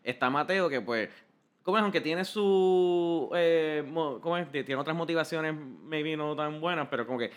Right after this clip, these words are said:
él lo ve como que con pena, alguien que hay que cuidarlo, alguien que hay que ayudarlo. Las doctoras lo ven como que, ah, es solamente un objeto, como que solamente qué beneficios yo le puedo sacar a esto, y si no, pues,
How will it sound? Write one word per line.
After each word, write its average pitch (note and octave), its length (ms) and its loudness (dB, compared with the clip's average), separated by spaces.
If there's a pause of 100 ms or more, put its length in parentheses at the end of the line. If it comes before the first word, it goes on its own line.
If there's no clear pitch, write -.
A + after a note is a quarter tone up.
(140)
él F3 140 2
lo G3 100 6
ve G#3 100 4
como F#3+ 100 4
que D3+ 120 2
con B2+ 180 -2
pena, F3 340 2
alguien C3+ 220 -2
que D3 80 -2
hay C#3+ 60 -4
que C#3+ 100 -4
cuidarlo, D3 560 0
alguien C3 260 -2
que C3+ 60 -4
hay C3 60 -2
que C3 80 -4
ayudarlo. C3 640 0 (440)
Las C3 180 2
doctoras A#2+ 320 -2
lo C#3 80 2
ven D3 140 0
como C#3+ 280 -2
que, C3 240 -2
ah, C#3+ 340 0
es B2 120 -4
solamente C#3+ 320 -2
un D3 80 -2
objeto, D3 300 -4
como B2 160 -4
que A2+ 160 0
solamente C3+ 420 -4
qué C3 120 -2
beneficios C3+ 460 -6
yo A#2+ 120 -4
le A2+ 60 -2
puedo B2 140 -4
sacar B2 460 -2 (340)
a C#3 180 0
esto, B2 460 0
y A2+ 160 0
si A#2 180 -6
no, B2 180 -2
pues, A2+ 220 0